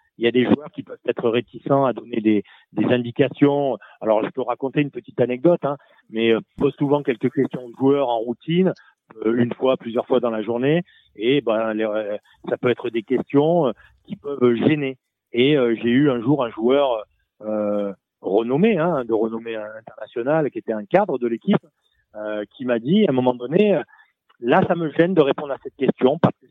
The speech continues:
si je réponds à cette question, ça va orienter un peu l'entraîneur, et si je dis vraiment la vérité, ah, j'ai peur que derrière, il pense d'autres choses. » Et, euh,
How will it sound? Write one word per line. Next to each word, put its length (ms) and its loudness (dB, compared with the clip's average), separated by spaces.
si 100 2
je 80 8
réponds 300 2
à 120 2
cette 160 -6
question, 460 0
ça 120 2
va 160 6
orienter 480 4
un 80 2
peu 120 -6
l'entraîneur, 640 2
et 160 0
si 120 -8
je 40 -10
dis 60 -8
vraiment 340 2
la 120 0
vérité, 540 -2
ah, 300 -2
j'ai 140 2
peur 260 -2
que 60 -2
derrière, 560 2
il 180 -10
pense 280 -10
d'autres 320 0
choses. » 340 2
Et, 200 0
euh, 60 -2